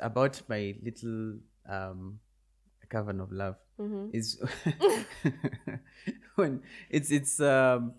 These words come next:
Speaker 1: it's, it's always shown up as an after party plan
Speaker 2: Mm-hmm.
Speaker 1: or a, or a pregame plan.
Speaker 2: Mm-hmm, mm-hmm.
Speaker 1: Uh, so if, uh, we're heading somewhere,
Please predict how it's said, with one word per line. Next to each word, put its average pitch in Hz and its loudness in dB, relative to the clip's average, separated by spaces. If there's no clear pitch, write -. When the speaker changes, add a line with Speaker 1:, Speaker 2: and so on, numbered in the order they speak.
Speaker 1:
it's, - 2
it's 135 2
always 151 8
shown 135 6
up 123 4
as 113 4
an 113 4
after 107 2
party 107 0
plan 101 0
Speaker 2:
Mm-hmm. 208 -2
Speaker 1:
or 110 6
a, 107 6
or 107 4
a 107 4
pregame 98 -2
plan. 190 -2
Speaker 2:
Mm-hmm, - -10
mm-hmm. 196 -10
Speaker 1:
Uh, 110 6
so 110 2
if, 107 -4
uh, 104 -4
we're 110 -2
heading 113 -2
somewhere, 107 -2